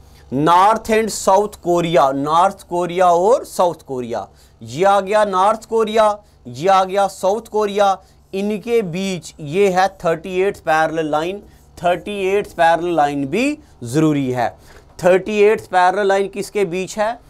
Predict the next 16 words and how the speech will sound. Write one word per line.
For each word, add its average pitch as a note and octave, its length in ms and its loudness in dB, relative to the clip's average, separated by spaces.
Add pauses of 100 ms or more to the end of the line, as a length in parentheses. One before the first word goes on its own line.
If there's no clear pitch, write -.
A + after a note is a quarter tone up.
(240)
नॉर्थ E3+ 540 2
कोरिया। D3 360 0
नॉर्थ E3+ 360 -2
कोरिया F3+ 300 -2
की F#3 160 -6
कैपिटल E3 460 -4
क्या F3 180 -4
है? F#3+ 160 -2
प्योंगयांग। E3 760 0 (280)
और D#3 140 0
साउथ F#3 280 0
कोरिया F3 380 -2
की E3 100 -10
कैपिटल D#3+ 300 -4
है D#3+ 140 -2
सियोल। D#3 640 0